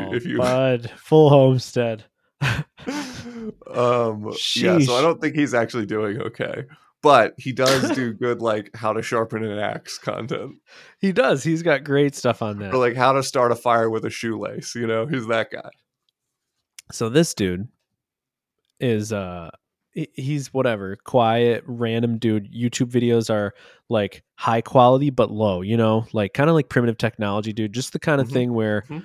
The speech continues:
Speaker 1: they're really good to watch, but, like, clearly he's not going for view counts, but he gets a zillion of 'em because he's not. So
Speaker 2: Sure.
Speaker 1: he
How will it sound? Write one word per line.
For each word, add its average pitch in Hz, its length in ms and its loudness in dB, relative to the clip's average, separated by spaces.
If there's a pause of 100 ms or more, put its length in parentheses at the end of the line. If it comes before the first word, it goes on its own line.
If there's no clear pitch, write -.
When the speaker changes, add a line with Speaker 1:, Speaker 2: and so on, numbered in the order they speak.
(520)
Speaker 1:
they're 127 100 2
really 147 240 6
good 143 180 0
to 139 80 2
watch, 120 560 -2 (140)
but, - 100 -6
like, 107 340 -12 (360)
clearly 123 360 -2
he's 107 180 -6
not 104 220 -6
going 98 260 -8
for 101 140 -10
view 95 220 -12
counts, - 380 -12
but - 200 -2
he 107 60 -6
gets - 280 -8
a 110 60 -6
zillion 98 440 -8
of 87 100 -12
'em 87 100 -14
because 95 360 -14
he's - 200 -16
not. - 180 -16 (760)
So 117 220 4
Speaker 2:
Sure. - 100 -4
Speaker 1:
he 151 240 0